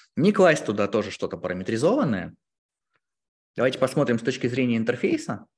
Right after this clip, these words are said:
как у нас это получается. То есть get возвращает, э, any с вопросиком, а это принимает, э, nothing.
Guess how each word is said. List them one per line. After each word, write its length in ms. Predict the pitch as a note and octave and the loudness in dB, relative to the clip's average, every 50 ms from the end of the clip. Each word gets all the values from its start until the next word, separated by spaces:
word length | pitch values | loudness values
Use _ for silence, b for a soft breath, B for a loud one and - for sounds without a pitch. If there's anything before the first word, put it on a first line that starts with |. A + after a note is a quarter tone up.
| _ | _
как 200 | - - G2+ - | -6 -6 -4 -2
у 20 | G#2 | -2
нас 180 | G2 G2+ G2+ | -4 -4 -4
это 100 | - - | -6 -8
получается. 520 | - - G#2 A#2+ A#2+ - A#2+ G2+ - - - | -4 -2 -2 -2 0 0 0 0 0 -2 -2
То 60 | - | -4
есть 140 | A2 G2+ A#2 | -4 -4 -2
get 260 | B2 B2 D#3+ D#3 A#2+ | 2 2 2 2 2
возвращает, 720 | A2+ G#2+ A2+ A2+ A2+ - - C#3 B2 A2+ G#2+ G#2+ - - | -2 -2 -2 -2 -2 0 0 2 2 2 0 0 -4 -6
э, 220 | G2+ G2 F#2+ F#2+ - - | -6 -4 -4 -4 -4 -2
any 160 | A#2+ A2+ G#2+ | -2 -2 -2
с 100 | A2 - | -2 -4
вопросиком, 680 | A2 G2+ - - B3+ D4 - - - - G2 F2+ E2+ - _ _ _ _ _ _ _ _ _ _ _ _ _ _ _ _ _ _ _ _ _ _ _ _ | -4 -2 0 0 0 0 -2 -4 -6 -6 -8 -10 -12 -14 _ _ _ _ _ _ _ _ _ _ _ _ _ _ _ _ _ _ _ _ _ _ _ _
а 360 | - A#2+ - - - - - - | -4 -4 -4 -4 -8 -20 -4 0
это 200 | - G3 G#3+ A3 | 2 2 4 2
принимает, 640 | - F3 C#3+ C3 B2 A#2+ C3 D#3+ F3+ E3 C3+ - - - | 2 2 2 2 4 4 2 2 2 2 0 -2 -2 -4
э, 440 | A#2 G#2+ G#2+ G2+ G2 F#2 F#2 F2+ - - | -2 0 2 2 0 0 -2 -4 -6 -4
nothing. 420 | A#2 A#2 G#2+ G#2 - - - - | -4 -2 -2 -4 -4 -10 -18 -18